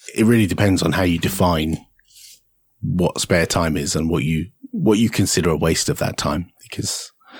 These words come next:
I could consider that the amount of time I spend in Rust,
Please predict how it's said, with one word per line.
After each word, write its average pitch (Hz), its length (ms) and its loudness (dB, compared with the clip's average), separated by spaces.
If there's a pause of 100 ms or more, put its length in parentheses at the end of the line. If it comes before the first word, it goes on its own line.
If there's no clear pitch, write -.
(440)
I 85 80 0
could - 260 0
consider 80 460 -2
that - 220 -6 (380)
the 82 80 0
amount 82 160 0
of - 80 -6
time 78 200 -2
I 80 60 -2
spend 78 300 0
in 78 120 0
Rust, - 380 -2